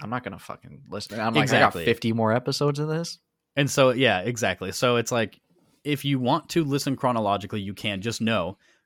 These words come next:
Speaker 2: the sound quality does improve to what you're hearing currently.
Speaker 1: Around, like,
Speaker 2: Um,
Speaker 1: episode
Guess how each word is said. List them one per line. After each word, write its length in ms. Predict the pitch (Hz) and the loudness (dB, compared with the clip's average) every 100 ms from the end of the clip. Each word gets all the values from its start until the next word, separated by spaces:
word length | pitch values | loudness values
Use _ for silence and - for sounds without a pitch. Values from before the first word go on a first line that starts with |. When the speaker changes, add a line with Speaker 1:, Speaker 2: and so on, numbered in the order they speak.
| _ | _
Speaker 2:
the 240 | 113 98 | -6 -4
sound 300 | - 117 123 | -6 -4 -4
quality 460 | - 110 104 110 120 - | -2 0 0 -2 -6 -8
does 220 | 113 107 120 | -6 -4 -2
improve 500 | 117 - 117 127 - - | -2 0 0 -2 -6 -8
to 100 | 117 | -6
what 160 | 110 | -4
you're 120 | 113 101 | -4 -4
hearing 260 | 117 110 | -4 -6
currently. 520 | 101 135 104 90 87 - - 220 | -4 -4 -4 -6 -10 -14 -16 -8
Speaker 1:
Around, 200 | 302 294 | -6 -2
like, 140 | 110 104 | 0 2
Speaker 2:
Um, 160 | 95 | 0
Speaker 1:
episode 460 | 90 - 143 127 | -2 -4 -2 -2